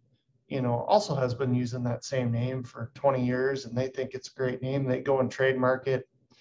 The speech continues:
and they find out about you and they say, "Hey, y-, you're infringing on our mark." And they send you a cease and desist letter and, and, um, you have to go hire an attorney and figure things out. Um,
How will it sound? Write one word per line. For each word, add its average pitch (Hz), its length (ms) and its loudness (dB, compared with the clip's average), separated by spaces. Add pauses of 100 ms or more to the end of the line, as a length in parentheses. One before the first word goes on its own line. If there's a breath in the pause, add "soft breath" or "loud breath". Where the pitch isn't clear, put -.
(380 soft breath)
and 123 100 -2
they 135 180 4
find 131 340 4
out 127 160 6
about 120 340 -2
you 131 140 -8
and 131 180 -4
they 117 120 -4
say, 120 200 -8
"Hey, 127 360 -2 (680)
y-, - 240 -8
you're 156 200 0
infringing 139 540 0
on 127 160 0
our 113 180 -6
mark." 156 400 4
And 120 140 -8
they 131 80 -2
send 127 300 -6
you 120 100 -2
a 117 40 -4
cease 120 360 -10
and 117 100 -10
desist - 440 -10
letter 117 480 -2
and, 113 120 -12 (640 loud breath)
and, 117 440 4
um, 110 360 -2 (520)
you 131 180 2
have 117 200 6
to - 100 -14
go 123 140 2
hire 117 300 2
an 120 120 2
attorney 113 720 -4
and 113 200 -8
figure 123 260 0
things 113 340 -4
out. 117 360 -6 (500 loud breath)
Um, - 340 -6